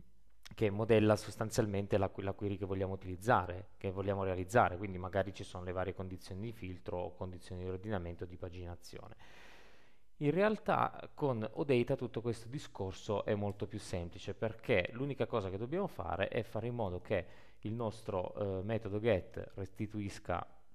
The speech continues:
un oggetto di tipo iQueryable di person, magari chiamiamolo get all, tanto per essere un po' più espressivi, e a questo punto possiamo semplicemente ritornare qualcosa come il context.people, magari order by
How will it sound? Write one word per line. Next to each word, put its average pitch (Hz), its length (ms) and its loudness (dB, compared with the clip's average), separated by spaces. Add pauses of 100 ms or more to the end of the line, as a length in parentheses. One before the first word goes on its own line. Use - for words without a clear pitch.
(480)
un 101 140 -6
oggetto 104 320 0
di 95 120 -4
tipo 95 460 -4
iQueryable 95 640 2
di 98 80 -8
person, 104 480 -4
magari 92 280 -2
chiamiamolo 87 460 -6
get 92 260 -4
all, 90 220 -2
tanto 90 260 -6
per 95 140 -4
essere 92 280 -6
un 92 40 -8
po' - 120 -8
più 107 160 -4
espressivi, 98 720 -8 (460)
e 107 240 6
a - 80 2
questo - 320 -2
punto 95 340 -4
possiamo 90 540 0 (200)
semplicemente 104 720 -2
ritornare 92 680 0
qualcosa 92 480 -2
come 87 420 -4 (360)
il - 180 -14
context.people, 101 1300 -2
magari 90 420 -2
order 92 360 -2
by 80 440 -4